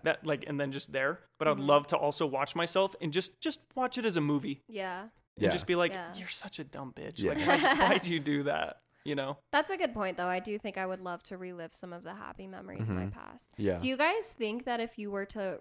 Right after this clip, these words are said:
Speaker 2: relive or just watch some of the s-, more tragic events in your life, do you think that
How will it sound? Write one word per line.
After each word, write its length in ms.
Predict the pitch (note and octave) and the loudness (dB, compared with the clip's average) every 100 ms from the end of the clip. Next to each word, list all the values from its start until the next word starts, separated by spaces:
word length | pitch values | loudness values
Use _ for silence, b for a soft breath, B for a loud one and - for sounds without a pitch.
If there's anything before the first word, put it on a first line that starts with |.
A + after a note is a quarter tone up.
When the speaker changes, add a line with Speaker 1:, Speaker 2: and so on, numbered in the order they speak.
| - | -8
Speaker 2:
relive 680 | G3 F#3+ F3+ E3+ F3+ G3+ - | -6 -6 -6 -6 -6 -8 -4
or 100 | G3 | -4
just 240 | A#3+ - | -4 -4
watch 560 | F3+ F3 E3+ - - - _ | -2 0 0 -4 -14 -20 _
some 240 | - G3 F#3 | -8 -4 -4
of 260 | F#3 - _ _ _ _ | -6 -8 _ _ _ _
the 100 | G#3+ | -8
s-, 120 | G3+ - _ _ - | -8 -10 _ _ -8
more 380 | F#3+ F3+ F3+ - | -4 -4 -6 -10
tragic 500 | - F#3 F3+ G#3+ A3 | -2 -2 0 -4 -4
events 360 | A#3+ A#3+ B3 | -4 -4 -4
in 80 | B3+ | -6
your 100 | C4 | -4
life, 220 | C4 C4 | -4 -6
do 80 | - | -6
you 100 | A3+ | -8
think 400 | A#3 G#3 G3+ B3+ | -6 -8 -8 -6
that 240 | D#4 E4 | -2 -2